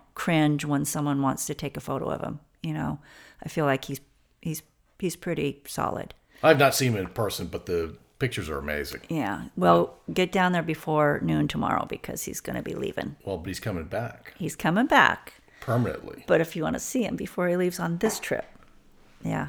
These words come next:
Speaker 1: So we'll pull out
Speaker 2: Okay.
Speaker 1: of town around twelve thirty, I think.
Speaker 2: I might be able to check him out in the morning.
Speaker 1: Yeah, cool.
Speaker 2: All right, so I have a really oddball question that we ask most of our guests, and I, I think you'll have fun with this. At least I hope you will.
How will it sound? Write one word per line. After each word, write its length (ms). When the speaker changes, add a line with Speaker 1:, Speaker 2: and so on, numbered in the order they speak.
Speaker 1:
So 280
we'll 120
pull 180
out 80
Speaker 2:
Okay. 80
Speaker 1:
of 60
town 240
around 320
twelve 220
thirty, 340
I 40
think. 280
Speaker 2:
I 60
might 200
be 60
able 100
to 40
check 140
him 120
out 220
in 40
the 60
morning. 300
Speaker 1:
Yeah, 240
cool. 320
Speaker 2:
All 60
right, 140
so 140
I 60
have 120
a 120
really 420
oddball 480
question 320
that 80
we 160
ask 220
most 220
of 40
our 80
guests, 380
and 80
I, 80
I 100
think 200
you'll 140
have 160
fun 180
with 140
this. 260
At 60
least 160
I 80
hope 200
you 80
will. 220